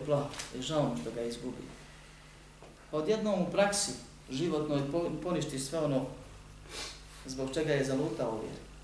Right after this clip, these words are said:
I prizna da se može voljeti nešto što nije od tvoje vrste.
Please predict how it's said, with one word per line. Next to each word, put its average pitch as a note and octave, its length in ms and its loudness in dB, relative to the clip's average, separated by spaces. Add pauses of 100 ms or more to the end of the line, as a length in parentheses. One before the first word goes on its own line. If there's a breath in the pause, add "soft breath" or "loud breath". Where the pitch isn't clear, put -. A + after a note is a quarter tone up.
(1500)
I C3 160 -4
prizna F3+ 300 2
da D3+ 80 2
se D3 140 -2
može D3+ 240 0
voljeti D3 400 0
nešto C#3+ 280 2
što - 160 -4
nije C#3+ 160 2
od - 140 0
tvoje B2 300 -2
vrste. - 260 -8